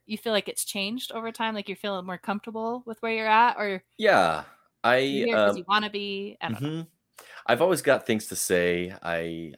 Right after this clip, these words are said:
Speaker 2: I try and discuss subjects that I find personally interesting. Um, so that keeps me interested in what I'm doing. But I'm not,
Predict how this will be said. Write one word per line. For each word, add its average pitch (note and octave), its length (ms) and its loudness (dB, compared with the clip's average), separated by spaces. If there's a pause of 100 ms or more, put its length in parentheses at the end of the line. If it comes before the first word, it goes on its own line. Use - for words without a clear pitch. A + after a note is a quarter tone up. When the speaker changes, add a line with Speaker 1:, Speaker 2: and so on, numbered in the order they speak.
Speaker 2:
I F#2 80 -8
try A#2+ 180 -6
and G#2 80 -6
discuss F#2 400 -2
subjects F2 400 -6
that E2 120 -8
I E2 120 -2
find D#2+ 360 -8
personally F#2+ 520 -6
interesting. G#2 480 -10 (520)
Um, D2 460 -4 (160)
so E2+ 440 -2 (240)
that F#2+ 260 0
keeps - 300 -6
me F2 160 -4
interested D#2 360 -10
in D2 80 -12
what D2+ 160 -8
I'm C#2 200 -14
doing. E2 380 -14 (460)
But F#2+ 100 2
I'm F#2+ 180 0
not, G#2+ 540 0